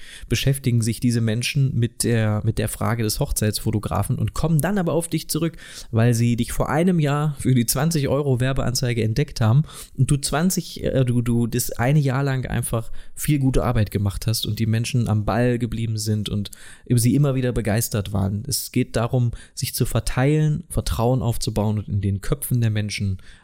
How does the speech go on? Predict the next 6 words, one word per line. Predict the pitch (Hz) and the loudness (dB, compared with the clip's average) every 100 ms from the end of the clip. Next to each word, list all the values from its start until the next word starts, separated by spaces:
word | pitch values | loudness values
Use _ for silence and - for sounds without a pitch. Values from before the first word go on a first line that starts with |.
| - | 0
ähm, | 104 98 95 98 | 4 4 4 2
einfach | 101 104 104 95 - - | 0 0 0 -4 -8 -6
etwas, | 101 - 98 - - | -6 0 0 0 -4
etwas | - - 113 | -8 -4 -4
zu | - 107 | 2 4
hinterlassen. | 104 104 101 113 98 | 4 2 -2 -4 -8